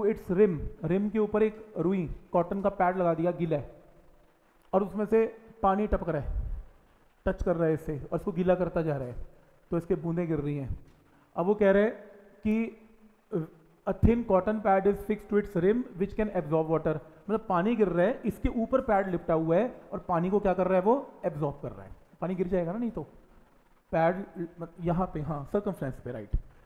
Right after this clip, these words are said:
Circumstance पे pad लगा दिया, रुई लगा दी, cotton pad लगा दिया और पानी इस पे गिर रहा है, जो पानी इसके ऊपर absorb होता जा रहा है। पानी जो गिर रहा है वो कैसे गिर रहा है, mu per second, mu kg per second कर सकते हो, mu amount of पानी गिर रहा है एक second में।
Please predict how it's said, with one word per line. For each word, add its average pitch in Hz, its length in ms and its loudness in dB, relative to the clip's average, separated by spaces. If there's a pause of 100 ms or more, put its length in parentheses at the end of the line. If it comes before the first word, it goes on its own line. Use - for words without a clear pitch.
Circumstance 185 520 0
पे 196 100 -2
pad 170 200 2
लगा 185 200 2
दिया, 202 260 -2
रुई 160 180 0
लगा 185 220 0
दी, 208 160 -2
cotton 175 320 -4
pad 175 200 -2
लगा 180 160 0
दिया 202 260 0 (480)
और 175 180 -4
पानी 202 240 4
इस 240 100 0
पे 233 140 2
गिर 180 200 2
रहा 190 140 2
है, 240 120 -4
जो 196 120 0
पानी 180 300 0
इसके 185 200 -2
ऊपर 202 280 2 (960)
absorb 156 260 -2
होता 120 200 -8
जा 107 100 -6
रहा 87 60 -14
है। - 160 -20 (720)
पानी 202 300 4
जो 262 120 0
गिर 208 140 4
रहा 202 180 4
है 208 220 0
वो 190 140 -4
कैसे 185 300 4
गिर 196 140 4
रहा 202 140 0
है, 240 140 -6 (340)
mu 202 260 2 (180)
per 208 140 4 (100)
second, 147 380 -4 (180)
mu 190 280 0
kg 190 320 2
per 175 160 0
second 160 260 -4
कर 151 120 -4
सकते - 280 -2
हो, 208 160 2 (400)
mu 196 240 0
amount 220 280 2
of 202 160 -2
पानी 180 240 2
गिर 170 120 0
रहा 175 120 0
है - 80 -6
एक 165 160 2
second 143 300 -6
में। 196 200 -6